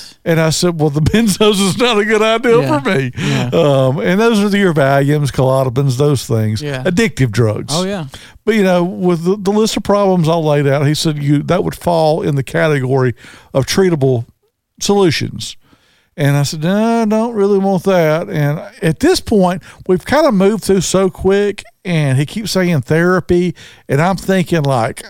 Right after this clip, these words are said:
Speaker 1: twelve-step meeting therapy. Uh, that's what I had in my head.
Speaker 2: Mm-hmm.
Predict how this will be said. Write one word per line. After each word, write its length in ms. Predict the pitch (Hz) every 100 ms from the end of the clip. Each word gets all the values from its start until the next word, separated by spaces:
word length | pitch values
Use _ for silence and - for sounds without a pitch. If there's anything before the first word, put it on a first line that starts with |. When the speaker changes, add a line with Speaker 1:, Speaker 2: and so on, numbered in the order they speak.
| -
Speaker 1:
twelve-step 640 | - - 185 196 - 185 214
meeting 300 | 180 190 190
therapy. 560 | 180 196 196 208 208 180 - - - -
Uh, 120 | - 90
that's 200 | 151 -
what 100 | 185
I 80 |
had 200 | 139 170
in 60 | 165
my 120 | 135
head. 440 | 110 147 196 202 190
Speaker 2:
Mm-hmm. 340 | 156 147 131